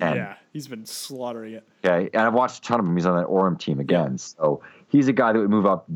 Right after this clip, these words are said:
Speaker 1: D L Hall, two ten, is gonna be close to the top one hundred.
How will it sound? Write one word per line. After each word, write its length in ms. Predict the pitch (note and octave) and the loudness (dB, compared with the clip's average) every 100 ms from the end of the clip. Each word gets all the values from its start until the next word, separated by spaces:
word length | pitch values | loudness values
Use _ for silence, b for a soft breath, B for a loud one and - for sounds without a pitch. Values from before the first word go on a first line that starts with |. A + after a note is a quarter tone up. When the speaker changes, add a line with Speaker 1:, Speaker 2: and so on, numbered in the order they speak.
| D#2 | 0
Speaker 1:
D 220 | B2+ E3+ | 2 4
L 180 | D3+ A#2 | 2 0
Hall, 400 | - C3 A2+ E2+ | 0 2 2 -2
two 240 | - B2 | -2 -2
ten, 260 | A#2 A#2 G#2+ | 0 2 2
is 120 | F2+ | 2
gonna 140 | F2+ | 0
be 240 | E2 E2 D2+ | 2 0 -2
close 320 | - A2 F#2 | 0 0 0
to 80 | F2 | -4
the 40 | |
top 300 | D#2+ F2 D#2+ | 0 0 0
one 80 | D#2+ | -2
hundred. 400 | E2 E2+ D#2+ C#2+ | 0 2 0 -2